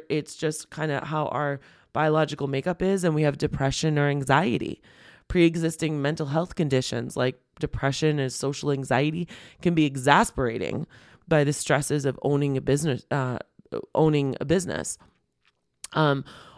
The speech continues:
or maybe we just failed. Maybe we just fell flat on our face, and the, the failure can be humiliating.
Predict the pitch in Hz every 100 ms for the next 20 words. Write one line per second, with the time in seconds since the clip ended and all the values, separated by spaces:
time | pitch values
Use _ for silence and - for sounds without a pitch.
0 | - 196 208 190 185 247 240 196 214 -
1 | - 147 156 90 - - - 180 196 226
2 | 220 196 - 160 135 - 156 147 160 160
3 | 147 147 120 101 - - - - - -
4 | 175 156 147 147 143 139 - 160 160 143
5 | 127 - _ 160 156 - 156 165 175 139
6 | 127 127 - 147 147 - 165 151 180 151
7 | 107 - -